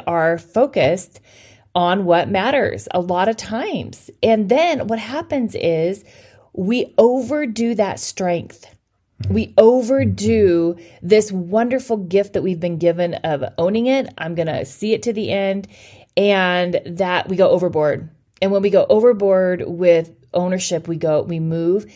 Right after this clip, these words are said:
Speaker 1: into an unhealthy need to control. And that all comes from fear.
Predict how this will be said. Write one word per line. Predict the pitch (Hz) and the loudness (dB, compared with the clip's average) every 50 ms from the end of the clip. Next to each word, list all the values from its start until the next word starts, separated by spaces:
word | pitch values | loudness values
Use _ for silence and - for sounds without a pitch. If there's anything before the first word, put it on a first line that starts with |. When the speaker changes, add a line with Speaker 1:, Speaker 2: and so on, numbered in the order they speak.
| - - - | -20 -12 -8
Speaker 1:
into | - 165 160 175 175 | -6 -6 -4 -2 -4
an | 160 - - - | -4 -4 -6 -8
unhealthy | 160 165 170 190 196 190 - - - 190 170 175 170 - - 185 175 170 | -6 -6 -6 -6 -8 -12 -14 -10 -4 -2 -2 -2 -4 -6 -8 -8 -6 -6
need | 165 160 160 160 160 143 160 | -6 -6 -6 -6 -6 -6 -8
to | 156 | -8
control. | 160 - 165 160 156 - - 185 - - - - - _ _ _ _ _ _ _ _ _ _ _ _ _ - - _ _ - | -8 -8 -10 -10 -10 -10 -6 -6 -6 -6 -6 -8 -14 _ _ _ _ _ _ _ _ _ _ _ _ _ -20 -20 _ _ -2
And | 175 180 175 165 170 165 165 156 147 | 0 0 0 0 -2 -2 -4 -2 -2
that | 156 143 147 170 165 - - | -2 -2 0 -2 -4 -4 -2
all | 165 170 180 202 208 | 0 0 0 0 -2
comes | - 214 208 196 202 196 196 - | -4 -6 -6 -6 -6 -8 -8 -8
from | - 180 165 165 160 | -6 -6 -4 -6 -8
fear. | 160 - - 196 220 247 240 185 151 143 151 - | -10 -10 -10 -6 -4 -2 -2 0 0 -2 -4 -6